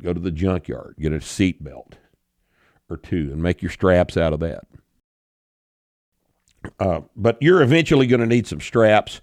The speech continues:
Certainly not at first, but you will eventually need some straps. Virtually no gym on earth provides straps except us.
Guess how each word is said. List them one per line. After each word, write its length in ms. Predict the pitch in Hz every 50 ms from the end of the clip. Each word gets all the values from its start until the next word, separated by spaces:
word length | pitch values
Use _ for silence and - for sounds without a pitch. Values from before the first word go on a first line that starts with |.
| _ _
Certainly 440 | - - 180 180 185 170 143 135 135
not 240 | 120 110 104 104 98
at 140 | 95 - -
first, 580 | - - 107 101 104 104 - - - - - - _ _ _ _ _ _ _ _ _ _ _ _ _ _ _ _ _ _ _ _
but 320 | 87 92 92 87 - _ _
you 160 | 120 117 123
will 140 | 113 107 107
eventually 500 | 107 113 131 127 - - 117 113 113 110
need 220 | 104 104 104 101
some 140 | - 90 85
straps. 520 | - - - 110 107 107 101 101 - - - -
Virtually 640 | 143 104 110 160 175 170 - - 143 139 127 117 117
no 300 | 113 113 139 151 156 156
gym 460 | 135 92 107 120 120 123 120 120 117
on 200 | 98 98 95 92 - -
earth 580 | 101 107 110 107 104 104 101 - - - - _ _ _ _ _ _ _ _ _ _ _ _ _ _ _ _ _
provides 460 | - 104 95 101 98 98 92 82 73
straps 640 | - - - 110 107 107 107 104 104 - - - -
except 420 | 82 - - - 87 78 - -
us. 540 | 98 101 104 104 98 - - - - - _